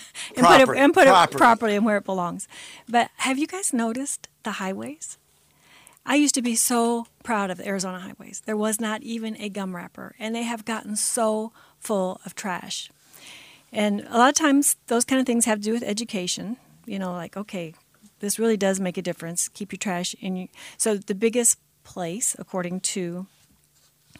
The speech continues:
Speaker 2: uh, "Don't Trash Arizona," which is our current campaign,
Speaker 1: Yeah.
Speaker 2: the biggest place that trash on the highway,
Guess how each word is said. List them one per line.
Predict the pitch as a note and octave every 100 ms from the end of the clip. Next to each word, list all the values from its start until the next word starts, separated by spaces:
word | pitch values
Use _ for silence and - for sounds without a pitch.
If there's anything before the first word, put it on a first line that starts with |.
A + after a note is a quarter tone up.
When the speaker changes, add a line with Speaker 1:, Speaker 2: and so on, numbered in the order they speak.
| -
Speaker 2:
uh, | B3 F#3 E3+ F#3+ -
"Don't | G#3
Trash | G#3 G3+ G3
Arizona," | F#3+ F#3+ F#3 G3+
which | G3
is | F#3+
our | F3+ F3
current | - F#3 -
campaign, | F#3+ F#3+ G3 - G#3 -
Speaker 1:
Yeah. | A#2 A2 B2+ F#3+ -
Speaker 2:
the | G3+
biggest | A3+ D#4 -
place | B3 A3+
that | - A3+
trash | A3 F#3+ -
on | G3
the | G3
highway, | G3